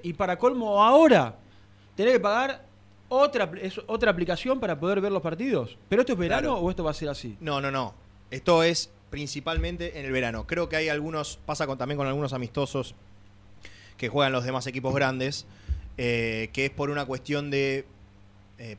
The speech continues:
Speaker 2: patrocinio, si querés,
Speaker 1: Mm.
Speaker 2: para decirlo sutilmente. Digo, eh, hay alguien que se encarga de poner lo que hay que poner y entonces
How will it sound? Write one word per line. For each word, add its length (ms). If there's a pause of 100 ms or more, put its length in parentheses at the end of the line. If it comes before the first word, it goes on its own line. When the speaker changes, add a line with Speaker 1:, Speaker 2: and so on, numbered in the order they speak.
Speaker 2:
patrocinio, 720
si 160
querés, 400
Speaker 1:
Mm. 240
Speaker 2:
para 180
decirlo 420
sutilmente. 640
Digo, 500 (680)
eh, 160
hay 180
alguien 320
que 220
se 100
encarga 400
de 180
poner 520
lo 100
que 80
hay 60
que 100
poner 400
y 120
entonces 840